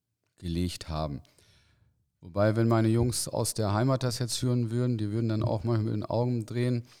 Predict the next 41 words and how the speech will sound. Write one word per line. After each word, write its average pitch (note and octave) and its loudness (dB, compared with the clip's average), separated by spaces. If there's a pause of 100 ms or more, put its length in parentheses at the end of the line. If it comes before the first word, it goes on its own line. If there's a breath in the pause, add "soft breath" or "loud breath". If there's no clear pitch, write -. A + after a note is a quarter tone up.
(140 loud breath)
Also G#2 -4
ich, - -6 (800)
das - -12
macht's A2+ 0
vielleicht A2 0
ganz G#2+ -4
smart. A#2 -2
Ich - -10
kann G#2 -4
natürlich A2 -4
auf G2+ -8
der - -6
einen A2+ -2
Seite A2 -2 (840 soft breath)
viele A#2 2
junge B2+ 4
Spieler C3 2
auch C3 4
verstehen. B2 -2
Ich A2 0
hab G#2 -2
selbst A#2 -2
als, A#2 2
als, - -4
äh, A#2 -2
junger A2+ 0
Kerl, A#2 0
keine A2 -2
Ahnung, A#2 0
in G#2 0
den F2+ -2
ersten A2 -4
zwei A2 -2
Jahren A2 0
viermal A2+ -2
den G#2+ -2
Verein G#2+ -2
gewechselt, A2 -4
weil G2+ -4
ich G2 -6
meinte, G#2 -2